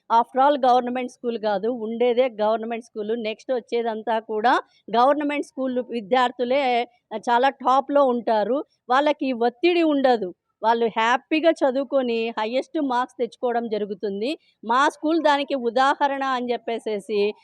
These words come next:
స్టేట్లో ఉన్న ప్రతి ఒక్క పేరెంట్కి చెప్తున్నాను, "మీరు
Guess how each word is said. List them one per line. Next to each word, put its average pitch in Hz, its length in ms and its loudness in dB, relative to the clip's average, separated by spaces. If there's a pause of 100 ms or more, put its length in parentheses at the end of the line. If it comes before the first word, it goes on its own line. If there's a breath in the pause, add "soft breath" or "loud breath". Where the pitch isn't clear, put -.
(120 soft breath)
స్టేట్లో 311 540 4
ఉన్న 285 200 0
ప్రతి 262 500 -6
ఒక్క 254 300 -2
పేరెంట్కి 277 800 -2
చెప్తున్నాను, 247 800 -6 (280)
"మీరు 247 420 2